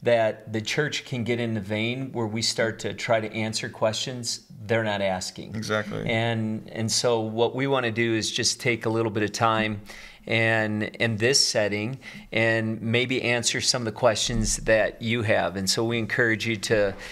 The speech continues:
Speaker 1: email Alex with some of those questions that you would like to address and, or like us to address and talk about. And we're just gonna have a conversation. We really wanna just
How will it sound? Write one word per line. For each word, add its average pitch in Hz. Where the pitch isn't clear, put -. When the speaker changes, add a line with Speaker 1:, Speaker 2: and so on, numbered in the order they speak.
Speaker 1:
email 120
Alex 123
with 120
some 127
of 113
those 113
questions 113
that 104
you 120
would 113
like 110
to 117
address 113
and, 110
or 113
like 113
us 139
to 113
address 110
and 104
talk 117
about. 120
And 110
we're 117
just 113
gonna 110
have 107
a 104
conversation. 117
We 156
really 170
wanna 117
just 113